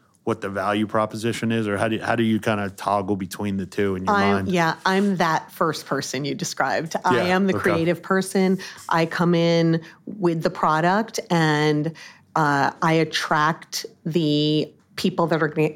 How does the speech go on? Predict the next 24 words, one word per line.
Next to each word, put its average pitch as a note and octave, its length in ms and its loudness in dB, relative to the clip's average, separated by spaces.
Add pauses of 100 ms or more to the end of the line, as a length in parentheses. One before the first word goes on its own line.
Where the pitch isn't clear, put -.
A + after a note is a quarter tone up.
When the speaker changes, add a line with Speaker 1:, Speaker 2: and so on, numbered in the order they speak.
Speaker 2:
that D#3+ 300 0
will D#3+ 140 2
get D3+ 180 -2
involved D3+ 480 2
in F#3+ 80 4
this F#3+ 160 0
business, A3 480 0 (320)
and E3 180 4
then E3 120 4
I D#3 80 4
hand D#3+ 420 2
it D3+ 100 2
over C#3+ 540 2 (320)
to - 240 0
others D3 640 2
to D#3 360 0
be D#3+ 140 0
responsible E3 640 -2
for E3+ 280 -2
the E3 120 -2
numbers, E3 880 2 (180)
the A#3+ 80 0
spreadsheets, F3 1000 0 (340)
the, G3 500 2